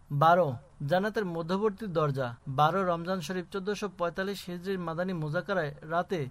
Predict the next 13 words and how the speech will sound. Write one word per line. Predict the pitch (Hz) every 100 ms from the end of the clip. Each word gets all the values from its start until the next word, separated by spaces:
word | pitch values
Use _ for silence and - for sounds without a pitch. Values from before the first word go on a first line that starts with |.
| -
এই | 190
হাদিসে | 180 151 143 147 196
পাকও | - 180 185 220
বর্ণনা | 165 175 190 220
করা | 208 202
হয়েছে। | 170 156 147 143 127 -
নবী | 151 180 220
করিম | 220 220
সাল্লাল্লাহু | 202 202 170 165 185 190
আলাইহি | 190 175
ওয়াসাল্লাম | 170 147 190 160
ইরশাদ | 147 165 214
করেন, | - 156 175